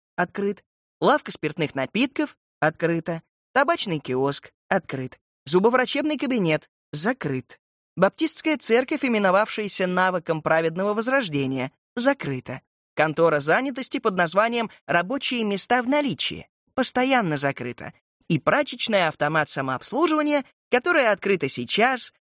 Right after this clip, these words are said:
будет открыта в три часа ночи и, по-видимому, и дальше будет предлагать свои,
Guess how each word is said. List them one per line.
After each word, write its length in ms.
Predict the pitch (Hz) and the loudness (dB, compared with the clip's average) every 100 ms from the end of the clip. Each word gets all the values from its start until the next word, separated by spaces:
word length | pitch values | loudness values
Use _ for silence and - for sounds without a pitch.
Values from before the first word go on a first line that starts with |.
| - | 0
будет 320 | 285 247 175 | 2 2 2
открыта 400 | 151 - 185 156 | 0 2 0 0
в 80 | - | -2
три 180 | 160 151 | -2 -2
часа 280 | - 110 | -4 -2
ночи 440 | 165 277 302 269 240 _ _ | 2 2 2 -2 -4 _ _
и, 80 | 185 | -2
по-видимому, 600 | 135 131 285 302 294 269 | 0 2 2 2 2 4
и 100 | 208 | 2
дальше 500 | 151 156 247 254 - | 4 2 2 -2 -6
будет 280 | 226 208 170 | -4 -2 0
предлагать 500 | 151 151 143 143 139 | 0 2 2 2 0
свои, 380 | - 139 175 | 0 0 0